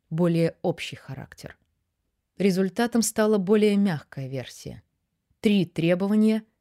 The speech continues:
выполнение которых белорусским режимом – должно было разрешить политический кризис в Беларуси.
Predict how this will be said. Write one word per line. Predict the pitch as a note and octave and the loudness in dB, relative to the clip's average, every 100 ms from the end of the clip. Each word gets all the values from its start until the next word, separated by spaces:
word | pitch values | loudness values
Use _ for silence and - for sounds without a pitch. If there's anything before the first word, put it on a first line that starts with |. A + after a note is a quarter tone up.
| _ - | _ -4
выполнение | G3 G#3 G3+ A#3 A#3 G3+ | 0 4 4 6 6 4
которых | - F3+ E3+ G3+ G#3 A3 A3 _ _ _ | -2 -8 -4 0 2 0 -2 _ _ _
белорусским | F#3+ F#3 F3+ F3+ - D#3+ | -2 2 2 -2 -4 -6
режимом – | C#3+ C#3 D3 F#3 G#3 G#3 - _ _ _ - | -4 -6 -2 2 2 0 -4 _ _ _ -2
должно | F#3 G3+ F#3 A#3 | 0 2 4 4
было | A#3+ A#3 A#3 A3 - | 4 4 2 2 -2
разрешить | G#3 G#3 G3 G3+ - G3+ D3 - | -2 0 0 0 -2 -6 -6 -8
политический | - C#3 B2+ G3 - G#3 - A3 | -8 -8 -6 -8 -6 -8 -8 -10
кризис | - D3+ C3 C#3 - | -8 -8 -8 -10 -12
в | D3 | -10
Беларуси. | C#3+ D3 C#3+ A#2+ - - | -6 -6 -6 -8 -14 -20